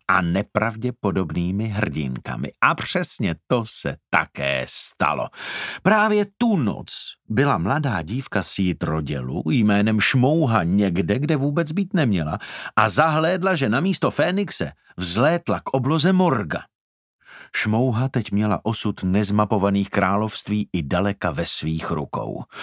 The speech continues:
Spolu s opičákem Bartolomějem se vydala do Šerotaje,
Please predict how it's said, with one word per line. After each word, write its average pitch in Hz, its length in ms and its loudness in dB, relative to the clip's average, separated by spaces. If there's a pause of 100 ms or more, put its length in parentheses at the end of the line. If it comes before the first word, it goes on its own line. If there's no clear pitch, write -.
(320)
Spolu 135 320 4
s - 60 -2
opičákem 151 600 2 (100)
Bartolomějem 101 1080 0
se 107 200 0
vydala 113 400 2
do 101 200 -2
Šerotaje, 69 720 -2